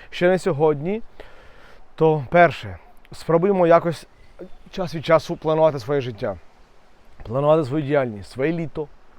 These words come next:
планувати, ні, буквально свої рухи, поїздки. А друге, це розбивати те, що ми маємо, ми повинні зробити і так, ми від нього не втікнемо, на конкретні відділи,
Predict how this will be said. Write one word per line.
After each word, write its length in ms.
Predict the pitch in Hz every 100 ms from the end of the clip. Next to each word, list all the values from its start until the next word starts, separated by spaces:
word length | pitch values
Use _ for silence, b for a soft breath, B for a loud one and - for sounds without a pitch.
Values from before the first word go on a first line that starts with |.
| - - -
планувати, 840 | 117 127 139 165 - 165 160 160 - b b -
ні, 240 | 131 143 151 139 - 85 90 151 120
буквально 460 | 143 120 165 165
свої 240 | 151 151 165
рухи, 300 | 160 - 139
поїздки. 560 | 143 156 156 - - 135 - - - - -
А 100 | 123
друге, 500 | 143 165 151 170 190 - - - - - - - -
це 200 | - 156
розбивати 760 | 151 123 143 170 180 165 156 - - - - - - - - -
те, 200 | 165 165
що 380 | - - 147 135
ми 200 | 135 147
маємо, 280 | 156 156 143
ми 120 | 147 143
повинні 360 | 135 160 175
зробити 380 | 143 143 139 139
і 60 | 131
так, 300 | 147 120 113
ми 160 | 135
від 100 | 127
нього 140 | 135 147
не 80 |
втікнемо, 500 | 151 - 196 196 190 - b b -
на 60 | 147
конкретні 640 | 160 156 196 190 170 160
відділи, 680 | 143 160 143 127 120 151